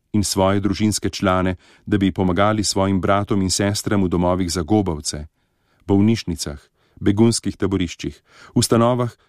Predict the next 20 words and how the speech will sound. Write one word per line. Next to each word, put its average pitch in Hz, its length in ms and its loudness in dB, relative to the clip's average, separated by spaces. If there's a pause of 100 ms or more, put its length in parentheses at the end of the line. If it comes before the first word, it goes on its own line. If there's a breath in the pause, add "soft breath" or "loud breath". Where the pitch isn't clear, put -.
za 95 160 -2
zaščito 92 440 0
otrok, 92 440 0 (300)
ki 90 180 0
jih 80 100 -4
obtožujejo 85 600 0
čarovništva, 82 760 -2 (680)
domovih 104 500 2
za - 80 -6
sirote, 92 500 -2 (300 soft breath)
katerih 82 340 -4
starši 82 380 -2
so 85 160 -2
umrli 90 340 0
za 85 220 2
aidsom, 80 440 -4 (720)
šolah 123 420 2 (280 soft breath)
za 98 160 0
najbolj 110 340 2
uboge, 85 400 -4